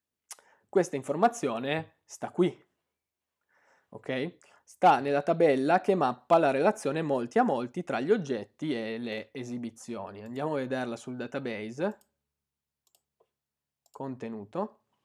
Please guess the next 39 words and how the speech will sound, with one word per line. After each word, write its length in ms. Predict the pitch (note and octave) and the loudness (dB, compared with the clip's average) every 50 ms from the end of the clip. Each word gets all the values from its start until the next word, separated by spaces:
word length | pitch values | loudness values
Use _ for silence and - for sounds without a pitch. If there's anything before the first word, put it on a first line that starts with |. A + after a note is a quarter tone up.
| _ - - _ _ _ _ _ _ _ _ _ _ _ _ _ _ _ _ - | _ -20 -20 _ _ _ _ _ _ _ _ _ _ _ _ _ _ _ _ -6
Vedete, 320 | D3 C#3+ D3+ D3 D3 G3 | -2 2 2 2 2 0
qui 220 | F#3 - G#3+ G#3+ F3 | -2 -2 0 2 2
è 20 | |
una 180 | D3+ C#3 C#3+ C#3 | 2 0 -2 -6
serie 360 | - - A3+ A#3 G#3+ F#3 C3 | -2 0 2 2 2 2 0
di 120 | D3 E3 | 0 -2
coppie 680 | D#3+ - F#3+ E3 - - - - G#3 A3 B3 A#3+ B3 - - - | -2 0 0 0 0 0 -2 0 2 2 2 0 -2 -12 -16 -12
in 160 | D#3+ D#3 D#3 | -10 -10 -8
cui 480 | - G#3 G#3 F3 D3+ C#3+ B2 - D#3 | -6 -2 2 2 2 2 0 -4 -6
il 100 | D#3 D3+ | -8 -8
primo 380 | D3 - F#3+ A3+ G#3+ F3 D3+ D#3+ | -6 -4 -4 -2 -2 -2 -2 -2
I 80 | F3+ F#3+ | -2 -2
D 220 | F#3+ A#3 G3 D#3+ | -2 0 0 0
è 100 | C#3 B2+ | 0 -2
quello 320 | - D#3+ D#3 C#3+ B2+ B2 | -2 -2 -2 -2 -2 -4
di 320 | B2 B2 C#3+ D3+ C#3 A#2+ - - | -6 -6 -4 -4 -4 -6 -6 -8
una 380 | D3 D3+ C#3+ B2+ A#2 A2+ - - | -10 -8 -8 -10 -10 -12 -14 -14
exhibition 720 | - - - - A3 A3 G#3 D#3+ D3+ D3 - F#3 G3 G#3 | -16 -14 -10 -8 -8 -6 -4 -6 -6 -6 -6 -4 -4 -4
e 420 | G#3+ - _ _ _ _ _ - | -6 -10 _ _ _ _ _ -16
il 40 | C#3 | -14
secondo 600 | B2+ - D3+ D3+ - G3+ F3 D3 C3+ C3+ C#3 D3+ - - | -12 -10 -10 -6 -4 -2 -2 -2 -4 -6 -8 -10 -8 -6
I 120 | A3+ B3 | -6 -4
D 320 | F3 C3+ B2 B2+ C#3+ - - _ _ _ _ | -4 -4 -4 -4 -6 -8 -10 _ _ _ _
è 140 | - - D#3 | -12 -12 -10
quello, 600 | D#3 C#3 B2 A#2 A2 A2+ A#2 A#2+ B2 A#2+ - - | -8 -6 -6 -6 -6 -6 -6 -6 -6 -8 -10 -12
eh, 240 | - B2+ A#2+ A2 A2 | -14 -14 -14 -12 -10
degli 220 | A2 A2+ A2+ G#2+ | -10 -8 -8 -8
oggetti. 540 | A2 A2 G#2+ A2 G2 F#2+ G2 - _ - A2+ | -8 -10 -12 -12 -14 -14 -14 -16 _ -16 -14
Se 120 | - - C#3+ | -10 -8 -6
io 360 | D3+ E3 E3+ D3 - - D#3+ | -4 -2 -2 -4 -4 -2 -2
ordino 420 | E3+ D#3+ D3 C3+ B2+ A#2+ A2 A2 | 0 0 0 -2 -6 -8 -10 -10
questa 600 | G#2+ - C#3+ C#3 B2 - - _ - A2 G#2 F#2+ - - | -10 -8 -8 -8 -10 -12 -14 _ -10 -8 -8 -10 -10 -10
riga, 640 | C#3+ D3+ E3+ F3 D#3 C3 B2+ D#3+ G3 A#3+ D4 - _ _ _ _ _ _ _ _ _ _ _ _ _ _ _ _ - - - | -6 -4 -2 -2 -2 0 0 0 0 0 -2 -8 _ _ _ _ _ _ _ _ _ _ _ _ _ _ _ _ -20 -20 -14
se 180 | - - C#3+ - | -10 -10 -8 -6
ordino 440 | - D3 D#3+ D#3+ D#3 E3 D#3+ C#3 | -2 -2 -2 0 0 -2 -2 -2
per 140 | B2 C#3 C3+ | -4 -4 -6
exhibition 540 | C#3 C3 - C3+ C3 C#3+ D#3 D3+ D#3+ C#3 C#3 | -6 -6 -8 -6 -6 -6 -6 -6 -6 -6 -6
I 100 | C3+ C3 | -6 -4
D, 280 | C3+ C#3+ D3+ F#3 A3 | -4 -4 -4 -4 -4